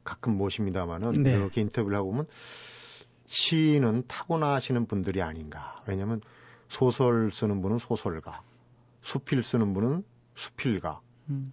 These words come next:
Speaker 1: 또 동화 쓰는 분은 동화 작가 이렇게 얘기하는데 시인은 뒤에 사람인이 붙거든요.
Speaker 2: <laughs> 어, 제가 생각할 때는,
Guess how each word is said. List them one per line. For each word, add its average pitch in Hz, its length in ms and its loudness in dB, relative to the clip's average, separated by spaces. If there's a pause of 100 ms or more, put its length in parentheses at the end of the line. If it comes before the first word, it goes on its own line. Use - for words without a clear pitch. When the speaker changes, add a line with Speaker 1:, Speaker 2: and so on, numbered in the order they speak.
Speaker 1:
또 92 320 2
동화 107 380 2
쓰는 101 320 -2
분은 113 180 -2
동화 95 220 -2
작가 87 260 -6
이렇게 104 240 0
얘기하는데 92 480 0 (320)
시인은 156 640 4 (220)
뒤에 - 240 2
사람인이 127 460 0
붙거든요. 80 440 -12 (320)
Speaker 2:
<laughs> - 1300 0
어, 151 840 6 (960)
제가 180 300 6
생각할 160 380 6
때는, 131 600 4